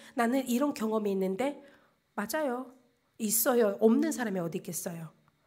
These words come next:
근데 그게 오라도 하나님 앞에서는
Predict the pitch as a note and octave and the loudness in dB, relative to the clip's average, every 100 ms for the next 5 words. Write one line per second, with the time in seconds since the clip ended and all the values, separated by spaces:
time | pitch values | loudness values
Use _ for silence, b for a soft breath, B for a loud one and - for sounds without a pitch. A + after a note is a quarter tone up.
0 | _ - B3+ C#4+ C#4+ F#3 - A3+ B3+ B3 | _ -4 0 2 2 0 -2 2 2 2
1 | C#4 C#4 C4 C#4 F4+ B B - D4+ D4 | 0 2 2 2 -2 B B -2 0 0
2 | A#3 G3+ - G3+ C4 D#4+ | -2 -4 -6 -2 -2 -4